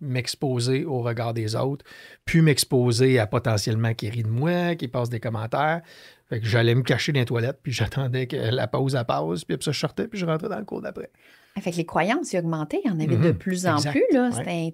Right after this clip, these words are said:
Speaker 2: intense, là.
Speaker 1: Ouais.
Speaker 2: C'était plus juste lorsqu'il y avait un exposé ou une situation que tu devais parler.
Speaker 1: Ouais.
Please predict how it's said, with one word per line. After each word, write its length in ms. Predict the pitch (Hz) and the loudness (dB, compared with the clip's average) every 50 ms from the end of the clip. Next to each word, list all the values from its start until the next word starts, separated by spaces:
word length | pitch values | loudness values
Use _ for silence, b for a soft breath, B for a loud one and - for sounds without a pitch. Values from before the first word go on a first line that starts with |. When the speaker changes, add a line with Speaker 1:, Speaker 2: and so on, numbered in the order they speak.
| - - | -6 -8
Speaker 2:
intense, 300 | - 480 427 302 - - | -6 -6 -6 -6 -6 -4
là. 220 | 233 240 247 262 247 | -4 -2 -2 -2 -4
Speaker 1:
Ouais. 100 | 247 - | -6 -6
Speaker 2:
C'était 160 | - - 180 175 | -6 -6 -6 -6
plus 160 | - - 185 | -6 -8 -6
juste 240 | 202 233 233 - - | -4 -4 -4 -2 -2
lorsqu'il 360 | 208 196 202 - - - 190 | -2 -2 -4 -6 -6 -6 -4
y 40 | 180 | -4
avait 180 | 180 180 180 175 | -4 -4 -4 -4
un 60 | 175 | -4
exposé 580 | 175 - - - - 180 175 170 180 196 214 | -6 -8 -12 -12 -10 -8 -8 -6 -4 -2 -2
ou 120 | 220 208 185 | 0 0 -2
une 80 | 175 | -4
situation 500 | 170 - - - 175 165 175 - 196 196 | -4 -6 -8 -6 -6 -6 -8 -8 -10 -10
que 100 | 202 - | -10 -10
tu 80 | - - | -12 -10
devais 380 | 160 160 160 196 240 302 359 - - | -10 -6 0 0 0 0 0 -4 -4
parler. 440 | 185 160 170 170 175 180 185 190 - _ b b b b b b b | -6 -6 -4 -4 -4 -4 -4 -6 -10 _ b b b b b b b
Speaker 1:
Ouais. 220 | - 113 - 185 | -10 -10 -10 -10